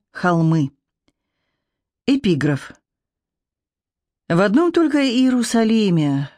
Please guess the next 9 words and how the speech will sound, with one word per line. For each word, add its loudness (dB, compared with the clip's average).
востоков -2
и 0
западов -2
множество. -2
Иегуда 0
Галеви, -2
Кузари. -4
Конец -2
эпиграфа. -6